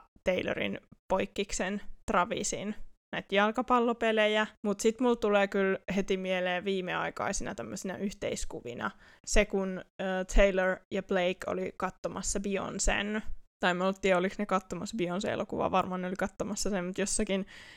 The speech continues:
jatkoilla he otti tämmösiä tosi upeita ja hottiksia yhteiskuvia keskenään, missä he oli ihan viimeisen päälle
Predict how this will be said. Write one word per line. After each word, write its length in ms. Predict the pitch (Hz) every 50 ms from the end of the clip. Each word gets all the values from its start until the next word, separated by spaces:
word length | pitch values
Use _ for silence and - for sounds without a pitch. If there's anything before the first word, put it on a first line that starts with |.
| - -
jatkoilla 600 | 185 196 190 190 - - - - 165 - - -
he 140 | 214 214 165
otti 240 | 110 - - - -
tämmösiä 460 | - 101 104 107 - - - 147 113
tosi 440 | - 123 202 - - 202 202 240 - - _ _ -
upeita 680 | 202 185 - - 202 185 180 185 202 196 - 190 190
ja 140 | 196 196 208
hottiksia 960 | 214 214 214 208 208 - - _ 262 262 - - - - 294 285 285 277 302 302 285 311 - _ _ _ _ 202
yhteiskuvia 840 | 214 - - - 220 233 240 - - - 269 262 269 285 285 277
keskenään, 640 | 269 - 277 269 - - - 269 269 285 285 277 277
missä 260 | 240 220 - - - -
he 120 | - -
oli 140 | 180 175 -
ihan 280 | - 220 196 202 196 190
viimeisen 540 | 190 208 220 214 214 226 233 240 226 226 220
päälle 320 | - 196 175 185 180 196